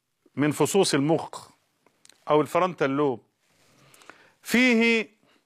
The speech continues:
مركز ينشط كثيرا جدا عند ارتكاب الخطأ، ويقل نشاطه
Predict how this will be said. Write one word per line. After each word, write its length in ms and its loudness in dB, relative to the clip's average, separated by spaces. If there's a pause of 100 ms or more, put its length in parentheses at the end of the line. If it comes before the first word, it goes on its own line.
(680)
مركز 920 -2 (1000)
ينشط 540 0
كثيرا 520 0
جدا 640 -4 (640)
عند 260 -2
ارتكاب 460 0
الخطأ، 420 -4 (1500)
ويقل 600 0
نشاطه 640 2